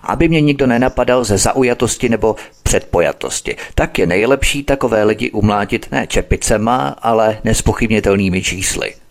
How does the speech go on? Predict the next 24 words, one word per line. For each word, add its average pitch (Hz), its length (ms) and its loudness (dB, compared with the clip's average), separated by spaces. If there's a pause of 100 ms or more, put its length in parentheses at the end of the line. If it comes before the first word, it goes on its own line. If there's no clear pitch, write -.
(920)
Pokud 175 240 0
se - 120 4
odvoláme 147 500 2
na 120 120 2
testy 131 300 0
pisa, - 560 -2 (400)
tak 85 180 -4
třeba 107 400 2
výsledky 101 680 0
zlého 95 520 0
komunistického 95 1000 0
čínského 95 560 -2
Šanghaje 104 640 0
v - 60 -6
matematice 101 800 -2 (480)
byli 101 160 2
před 135 240 0
několika 165 480 0
lety 123 380 0 (160)
sto - 320 0
devatenáct 135 680 2
bodů 113 400 2
nad 104 240 0
průměrem 104 640 0